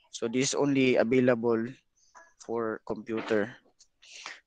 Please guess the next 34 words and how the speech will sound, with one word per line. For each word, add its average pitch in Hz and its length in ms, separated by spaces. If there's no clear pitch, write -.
So, 127 160
guys, 127 800
mura 131 240
na 135 100
ang 131 80
pinaka-challenge 127 840
sa 123 100
inyo 135 300
ha 104 100
is - 460
make 131 240
sure 131 320
nga 113 100
makasecure 113 640
mo, 143 220
makahulam. 113 640
Kay 135 160
ang 139 160
pag-download 147 400
ani 156 160
dali 143 240
ra 156 80
kay 151 160
gid 147 80
siya. 131 220
No? 151 160
Nakita 135 320
nyo 131 160
ganina, 127 320
paspas 131 400
ra 120 160
siya. 120 320
Minute 156 480
lang, 147 240